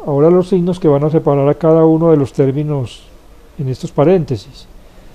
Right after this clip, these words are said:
El signo en el primer paréntesis va a ser el signo del segundo término del trinomio.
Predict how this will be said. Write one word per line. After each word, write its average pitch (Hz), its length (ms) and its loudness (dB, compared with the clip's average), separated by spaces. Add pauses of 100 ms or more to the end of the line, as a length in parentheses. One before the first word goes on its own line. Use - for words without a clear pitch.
(440)
El 165 180 -4
signo 156 260 0
en 180 60 0
el 170 80 0
primer 147 340 -4
paréntesis 180 640 0
va 151 40 -2
a 139 40 -2
ser 151 160 0
el 160 100 -2
signo 175 360 -4
del 147 100 0
segundo 139 360 -6
término 151 460 -4
del 113 260 -6
trinomio. 147 500 -8